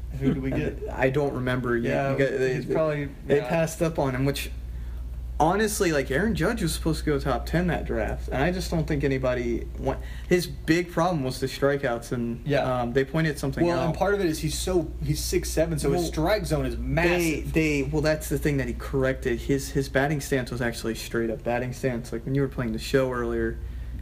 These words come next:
Speaker 2: I said his batting stance is wrong
Speaker 1: 'Cause that was
Speaker 2: now.
Speaker 1: his old one?
Speaker 2: Yes,
Speaker 1: Okay.
Speaker 2: his, his batting stance was straight up. So he's six seven. Now he kinda has it a little bit more open, sort of, and he squats, and before his leg kick was really high up,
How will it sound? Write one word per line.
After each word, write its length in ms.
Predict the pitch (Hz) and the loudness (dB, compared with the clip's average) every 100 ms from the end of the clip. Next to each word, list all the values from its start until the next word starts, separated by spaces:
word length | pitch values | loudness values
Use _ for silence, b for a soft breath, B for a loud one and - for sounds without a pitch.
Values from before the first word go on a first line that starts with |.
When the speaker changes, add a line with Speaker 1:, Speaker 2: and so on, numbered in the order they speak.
| B - | B -2
Speaker 2:
I 100 | 120 | -2
said 240 | 117 135 | 2 0
his 100 | 117 | 0
batting 320 | - 123 135 131 | 0 2 2 -2
stance 320 | - 123 117 | -2 -4 -2
is 140 | 120 | -4
wrong 160 | 120 113 | -2 0
Speaker 1:
'Cause 80 | 135 | 2
that 80 | |
was 80 | 135 | 0
Speaker 2:
now. 60 | 127 | 0
Speaker 1:
his 80 | 123 | 0
old 200 | 135 139 | 0 0
one? 180 | 143 143 | 0 2
Speaker 2:
Yes, 320 | 156 - - | 2 0 -2
Speaker 1:
Okay. 140 | 139 165 | 0 2
Speaker 2:
his, 140 | - | 2
his 120 | 165 | 0
batting 280 | 143 170 208 | 2 2 2
stance 220 | 180 156 139 | 0 -2 -2
was 80 | |
straight 320 | - 151 135 143 | -2 2 2 2
up. 240 | 113 - B B | 0 -4 B B
So 200 | - 147 | 2 2
he's 120 | 135 | 2
six 260 | - 170 - | 0 0 0
seven. 300 | 160 123 117 B B B | 0 0 -6 B B B
Now 240 | 135 156 226 | 2 4 2
he 80 | |
kinda 420 | 208 214 208 180 151 | 2 0 2 2 2
has 220 | 160 147 | 2 2
it 100 | 143 | 0
a 20 | |
little 220 | 139 156 | 0 0
bit 140 | 151 135 | 0 0
more 180 | 127 - | -2 0
open, 480 | 131 135 175 180 175 - - | 0 2 2 0 -4 -8 -12
sort 260 | - 196 196 | 0 2 4
of, 220 | 196 196 - B B - | 2 0 -6 B B 0
and 120 | 139 | 2
he 80 | 135 | 2
squats, 500 | - 156 151 147 - | 0 0 0 0 -2
and 420 | 143 131 120 117 - - | 0 0 -2 -4 -4 0
before 500 | 135 - 165 180 160 | 0 2 2 2 2
his 220 | 143 139 | 0 2
leg 180 | 143 160 | 0 0
kick 180 | - 135 | -2 -2
was 100 | 131 - | -2 -2
really 360 | 139 143 139 | 0 2 2
high 260 | 131 127 123 | 0 0 2
up, 260 | 131 139 | 2 0